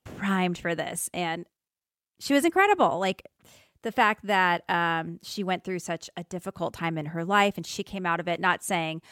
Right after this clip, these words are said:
"Well, I overcame, so you can," but saying, "It was really hard and we should find a way to make it easier. So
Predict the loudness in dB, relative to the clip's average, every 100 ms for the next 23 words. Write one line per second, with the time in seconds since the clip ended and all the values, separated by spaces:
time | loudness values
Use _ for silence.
0 | -20 -4 0 4 4 6 6 4 4 2
1 | 0 -2 -2 -2 -4 -2 -2 0 -2 -4
2 | -2 -2 -2 -2 0 0 -2 -8 -8 2
3 | 4 4 4 2 4 6 8 6 4 0
4 | 0 -2 -4 2 2 4 2 2 2 -2
5 | -6 -6 -4 0 0 0 -4 0 2 2
6 | -2